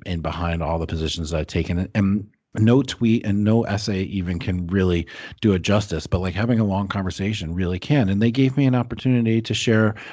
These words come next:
my opinions on things. They grilled me, they challenged me, we went back and forth, and it was fantastic. And, and I hope that I help them see that there,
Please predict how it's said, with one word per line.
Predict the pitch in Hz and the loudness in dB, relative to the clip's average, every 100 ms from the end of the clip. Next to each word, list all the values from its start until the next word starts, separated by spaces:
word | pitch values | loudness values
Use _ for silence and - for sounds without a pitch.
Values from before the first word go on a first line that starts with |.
| - | 0
my | 113 | 2
opinions | 107 - 104 107 107 | 4 4 2 2 2
on | 107 | 0
things. | 101 113 110 | 2 0 2
They | 131 | 0
grilled | 107 90 107 110 101 | -2 0 2 2 2
me, | 104 107 | 2 2
they | 110 | 0
challenged | 110 - 92 98 101 101 | -2 -6 -4 -2 -4 -2
me, | 107 | 0
we | 101 107 | 2 4
went | 107 90 | 2 2
back | 95 101 | 0 0
and | 95 | -4
forth, | - - 101 101 101 - - - - | -6 -2 0 -2 -6 -16 -18 -18 -2
and | 120 123 | 2 2
it | 160 | 4
was | 160 | 2
fantastic. | - 117 104 95 87 76 65 - | 2 0 0 -2 -4 -8 -12 -4
And, | 110 101 98 98 - | -2 0 -2 -6 -4
and | 104 98 98 | -2 -4 -4
I | 104 110 | -4 -2
hope | - 127 117 - - - - - | 0 2 0 -4 -20 -20 -14 -4
that | 95 92 | -2 -2
I | 98 98 | -2 -2
help | 101 104 - | -2 -4 -4
them | 95 92 | -4 -4
see | - 92 90 85 | -6 -4 -2 -2
that | 82 78 | -2 -4
there, | 92 85 85 | -2 -2 -2